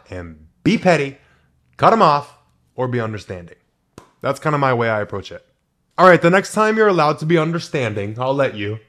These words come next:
I'll let you be understanding. You don't have to cut 'em off yet. <laughs> Is when people show you what they prioritize.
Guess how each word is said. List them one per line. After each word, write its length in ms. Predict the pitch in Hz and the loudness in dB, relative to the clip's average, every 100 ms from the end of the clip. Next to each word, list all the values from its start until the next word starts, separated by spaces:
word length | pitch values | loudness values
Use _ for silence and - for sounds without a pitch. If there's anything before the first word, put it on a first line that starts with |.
| _ | _
I'll 100 | 135 | -4
let 140 | 147 151 | -2 -2
you 80 | |
be 140 | 147 151 | -2 -2
understanding. 580 | 143 135 143 113 98 107 | -4 -6 -6 -6 -6 -4
You 80 | |
don't 80 | 127 | -4
have 80 | 131 | -4
to 60 | 131 | -6
cut 160 | 139 | -4
'em 80 | 131 | -2
off 160 | 127 123 | -2 -2
yet. 280 | 123 90 - - 160 | -4 -4 -10 -20 -14
<laughs> 760 | 208 202 - 320 - _ _ - | -10 -8 -6 -6 -8 _ _ -2
Is 180 | 160 175 | 0 2
when 140 | 180 | 0
people 300 | 147 196 220 | 0 0 -2
show 240 | - 175 | -2 -2
you 200 | 170 180 | -2 -2
what 220 | 165 147 151 | -2 -2 -2
they 120 | 143 | -6
prioritize. 1040 | - 135 127 117 107 98 85 80 - - | -4 -2 0 0 -4 -8 -12 -14 -20 -20